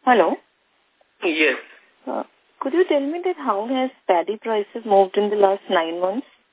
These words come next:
Speaker 2: So, uh, you know, this season, the crop nineteen, uh, uh, is cheaper by, uh, fifteen to twenty percent than the last year. And the crop was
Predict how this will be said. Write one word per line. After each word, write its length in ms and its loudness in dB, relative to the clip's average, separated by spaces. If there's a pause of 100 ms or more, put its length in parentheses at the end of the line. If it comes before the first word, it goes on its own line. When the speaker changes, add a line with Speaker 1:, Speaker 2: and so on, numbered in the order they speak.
(1200)
Speaker 2:
So, 380 4 (180)
uh, 40 -2
you 100 -2
know, 180 -4 (100)
this 140 2 (140)
season, 440 -4
the 80 -4
crop 380 4
nineteen, 760 -4
uh, 420 -4 (180)
uh, 880 -4
is 200 -4 (180)
cheaper 360 0 (100)
by, 480 -2 (160)
uh, 320 -6 (520)
fifteen 400 -8
to 140 -10
twenty 300 -4
percent 420 -8
than 160 -2
the 100 -2
last 360 -2
year. 240 -6 (720)
And 340 -10
the 320 2
crop 320 -2
was 200 0